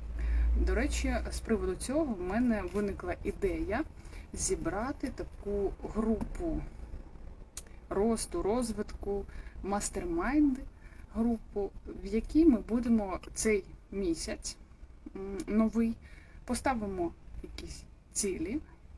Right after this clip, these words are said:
які, одну ціль, яка важлива для вас,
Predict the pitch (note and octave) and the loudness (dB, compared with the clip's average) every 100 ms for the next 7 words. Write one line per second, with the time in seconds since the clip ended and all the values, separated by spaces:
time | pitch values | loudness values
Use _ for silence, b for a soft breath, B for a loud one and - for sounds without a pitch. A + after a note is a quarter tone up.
0 | - - A3+ - A3 G#3 - G3+ G3+ G#3 | -12 -6 -2 -2 -2 -6 -6 -4 -2 -2
1 | - C#4+ E4+ A#3 - G3+ G#3 G#3+ G3+ G3+ | 0 0 0 0 -2 -4 -2 -2 -2 -4
2 | G3+ G#3 G#3+ | -2 -4 -6